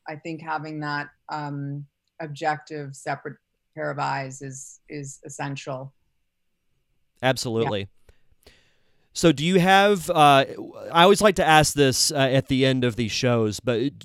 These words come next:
Speaker 2: what's one piece of advice that you have, uh, you could give to an aspiring filmmaker?
Speaker 1: I would say just go out and make stuff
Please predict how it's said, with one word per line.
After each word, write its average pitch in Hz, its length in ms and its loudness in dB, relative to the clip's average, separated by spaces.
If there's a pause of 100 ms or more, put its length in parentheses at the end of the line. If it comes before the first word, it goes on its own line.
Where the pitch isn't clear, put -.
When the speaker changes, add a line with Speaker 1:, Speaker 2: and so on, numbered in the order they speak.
Speaker 2:
what's 160 320 4
one 196 280 -2
piece 208 280 -4
of 170 80 -6
advice 143 520 0
that 147 120 -6
you 131 160 -2
have, 120 540 0
uh, 90 120 -16 (280)
you 139 100 -4
could 131 160 -4
give 127 240 0
to 131 140 -4
an 113 80 -4
aspiring 110 480 -4
filmmaker? 101 540 -10 (1400)
Speaker 1:
I 190 220 2
would 262 180 -8
say 240 380 -4
just 202 280 -6
go 214 220 0
out 240 200 2
and 175 100 -8
make 226 220 -8
stuff 143 340 -6